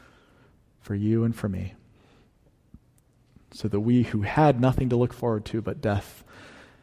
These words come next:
now have eternal life to look forward to. What is the church? It is the community, the family of people, incredibly diverse. Like, we,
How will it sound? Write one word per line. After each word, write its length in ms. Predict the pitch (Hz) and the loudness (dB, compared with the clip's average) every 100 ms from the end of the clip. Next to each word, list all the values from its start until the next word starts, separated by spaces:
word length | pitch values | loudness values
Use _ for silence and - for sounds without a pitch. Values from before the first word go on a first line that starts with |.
| _ _ _ _ _ _ _ _ _ _ _ | _ _ _ _ _ _ _ _ _ _ _
now 200 | 104 107 | 0 2
have 180 | 107 98 | 4 2
eternal 420 | 95 - 117 120 | 0 -2 0 2
life 320 | 120 117 101 - | 2 0 -2 -6
to 100 | 101 | -6
look 160 | 98 | -8
forward 340 | - 107 92 - | -8 -6 -4 -6
to. 180 | - - - - _ _ _ _ _ _ _ _ _ _ _ _ _ _ _ _ _ - | -10 -12 -14 -20 _ _ _ _ _ _ _ _ _ _ _ _ _ _ _ _ _ 0
What 120 | 120 | 2
is 140 | 113 | 2
the 180 | - 107 | 0 -2
church? 640 | - - 117 127 - - - - - - _ - - - | -2 -4 -4 -4 -4 -2 -2 -6 -18 -20 _ -20 -20 -4
It 120 | 117 | 0
is 140 | 104 101 | 0 -2
the 80 | |
community, 920 | 98 - 101 107 120 135 139 135 135 135 | -4 -2 -2 2 4 4 6 6 4 2
the 240 | 131 - | -2 -8
family 760 | - - - 113 120 127 131 127 | -8 -16 0 4 4 4 4 4
of 140 | 117 | 2
people, 480 | - 90 92 92 - _ _ - - - _ - | -2 -4 -4 -8 -10 _ _ -20 -20 -20 _ 2
incredibly 720 | 120 - - 160 156 139 123 | 2 2 -2 6 6 8 6
diverse. 640 | 107 92 90 - - - - _ _ - - _ _ - | 4 0 -4 -4 -10 -14 -20 _ _ -20 -20 _ _ 2
Like, 140 | 127 - - - - - - - - | 2 2 -4 -10 -16 -20 -20 -6 6
we, 240 | 170 143 | 6 6